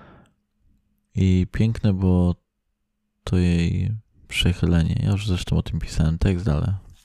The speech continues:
ale tutaj nagrywam, jeszcze raz chcę o tym opowiedzieć, bo podcastowy, y, będzie hit. E, miała tak zabawnie przechylone ciało, tak głowę może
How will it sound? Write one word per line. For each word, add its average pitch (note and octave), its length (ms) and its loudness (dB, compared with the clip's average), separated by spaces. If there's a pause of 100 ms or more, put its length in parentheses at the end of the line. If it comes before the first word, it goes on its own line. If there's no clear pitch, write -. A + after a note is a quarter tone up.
(140)
ale - 160 -2
tutaj D#2+ 300 0
nagrywam, D#2+ 460 2
jeszcze - 200 -4
raz E2+ 120 -2
chcę - 140 -4
o - 40 -2
tym D2+ 180 0
opowiedzieć, D#2 480 -2
bo G2+ 160 -4 (1000)
podcastowy, E2 760 0
y, D2+ 160 0 (840)
będzie E2+ 280 -4
hit. - 400 -8 (1400)
E, E2 580 4 (800)
miała F#2+ 140 4
tak F2+ 180 2
zabawnie E2+ 500 0
przechylone D#2+ 640 -2
ciało, D#2+ 340 -2
tak - 340 -8
głowę E2 520 -2 (160)
może - 300 -4